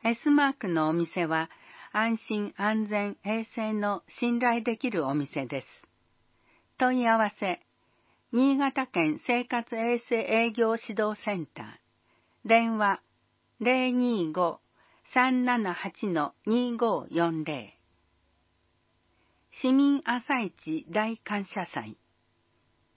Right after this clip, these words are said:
買い物した先着二百人に福引き付きのお汁粉をサービスします。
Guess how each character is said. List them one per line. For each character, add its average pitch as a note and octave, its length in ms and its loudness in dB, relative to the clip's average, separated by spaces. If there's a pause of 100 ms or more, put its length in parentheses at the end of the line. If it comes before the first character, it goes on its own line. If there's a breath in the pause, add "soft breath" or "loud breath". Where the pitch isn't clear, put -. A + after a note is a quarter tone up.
(400)
買 C4+ 180 2
い C#4 40 4
物 C4+ 280 4
し - 140 -20
た G#3+ 320 0
先 B3 220 0
着 A#3 360 -4
二 G3+ 200 0
百 C4 300 -4
人 D#3+ 340 0
に C#3 180 -2 (300 loud breath)
福 - 240 -6 (100)
引 A#3 80 -6
き A#3+ 120 -6
付 - 140 -20
き A3+ 140 -2
の G#3+ 280 0
お G#3+ 80 0
汁 A3+ 260 -6
粉 G#3+ 240 0
を G#3+ 80 4
サ G#3+ 240 -4
ー F3 40 -4
ビ D#3 100 -10
ス - 160 -10
し - 160 -10
ま B2 120 -8
す。 A#2+ 60 -14